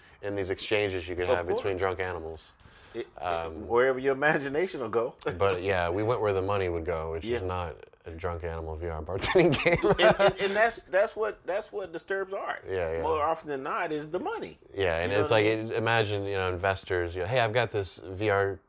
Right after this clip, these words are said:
Speaker 1: conferencing tool that'll revolutionize the way we educate and collaborate."
Speaker 2: Mm-hmm.
Speaker 1: "Hey, I've got this game. You wanna get a, you wanna get a chupacabra drunk with a,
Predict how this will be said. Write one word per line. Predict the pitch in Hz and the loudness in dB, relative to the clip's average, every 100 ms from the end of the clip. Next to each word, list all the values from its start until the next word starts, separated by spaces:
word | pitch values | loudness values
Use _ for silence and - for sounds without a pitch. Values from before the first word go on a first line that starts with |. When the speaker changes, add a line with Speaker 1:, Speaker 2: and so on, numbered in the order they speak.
| _ | _
Speaker 1:
conferencing | - 104 98 - 90 | -2 -2 -2 -6 -4
tool | 101 90 | -2 0
that'll | 92 87 | 0 2
revolutionize | 101 95 98 92 95 90 | 0 0 -2 -2 -6 -4
the | |
way | 90 92 | -2 -2
we | 85 | -2
educate | 92 92 - 95 90 | -4 -6 -4 -4 -2
and | 85 | -6
collaborate." | - 98 95 87 80 76 - - - | -2 0 2 0 -2 -6 -16 -20 -12
Speaker 2:
Mm-hmm. | 98 | 2
Speaker 1:
"Hey, | 127 92 - - - _ _ | 2 2 -4 -20 -20 _ _
I've | 101 104 | -2 2
got | 110 | 2
this | 101 95 | 0 0
game. | 113 101 | 2 2
You | 95 | 2
wanna | 104 104 | 0 2
get | 95 | 2
a, | 90 87 87 85 82 | 2 2 -2 -4 -6
you | 101 | -6
wanna | 101 98 | -4 -2
get | 92 | -4
a | 85 | -4
chupacabra | - 101 95 101 98 92 | -6 -8 -4 -4 -2 -2
drunk | 98 95 | -4 -4
with | |
a, | 95 | -4